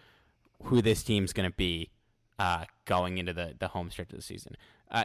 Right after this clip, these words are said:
Cam, thank you as always, man. You can find Cam on the Rams Wire dot U S A dot com. What's,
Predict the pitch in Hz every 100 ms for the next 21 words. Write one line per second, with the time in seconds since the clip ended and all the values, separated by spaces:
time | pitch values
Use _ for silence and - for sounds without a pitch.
0 | - 160 156 127 165 147 143 147 127 127
1 | 135 131 123 - 120 120 120 120 110 -
2 | 120 117 110 107 107 107 101 98 104 107
3 | 98 110 107 104 107 104 - _ _ _
4 | - 101 107 98 110 104 104 98 98 -
5 | 104 101 101 120 - -